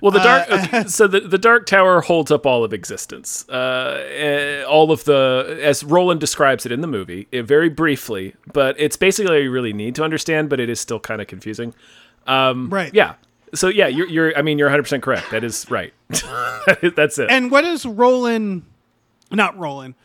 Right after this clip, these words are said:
Speaker 2: Walter is the man in black?
Speaker 1: <laughs> Walter, Walter O'Dim, I believe, is his name. <coughs>
Speaker 2: Okay, is it in the book, too?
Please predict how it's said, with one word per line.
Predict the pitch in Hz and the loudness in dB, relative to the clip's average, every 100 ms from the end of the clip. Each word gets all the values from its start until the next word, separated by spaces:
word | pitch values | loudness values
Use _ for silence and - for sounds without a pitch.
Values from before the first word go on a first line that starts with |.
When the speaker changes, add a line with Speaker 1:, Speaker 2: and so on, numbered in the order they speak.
| _ _ - | _ _ -8
Speaker 2:
Walter | 156 247 - 427 427 349 | 0 0 2 0 0 -2
is | 339 | -4
the | 311 | -2
man | 311 302 349 | 0 0 -2
in | |
black? | 339 339 349 - - | -4 -4 -4 -6 -4
Speaker 1:
<laughs> | |
Walter, | 180 - 180 220 - _ _ _ | -4 -4 2 2 2 _ _ _
Walter | 190 208 233 220 | 2 2 4 4
O'Dim, | 196 160 160 165 147 113 | 4 0 -2 0 -2 -2
I | 120 120 | -4 -4
believe, | 127 127 131 - 226 | -4 -2 -2 -4 -4
is | - | -2
his | 262 - - | -2 -2 -2
name. | 262 240 - | 0 0 0
<coughs> | - - - 359 226 - _ - - - _ | -8 -8 -10 -12 -14 -18 _ -16 -10 -10 _
Speaker 2:
Okay, | 214 220 208 208 | 0 2 2 4
is | 220 | 4
it | 240 240 | 4 2
in | 233 233 | 0 0
the | |
book, | 185 180 214 - | 0 0 0 0
too? | - 202 247 349 | 0 2 2 0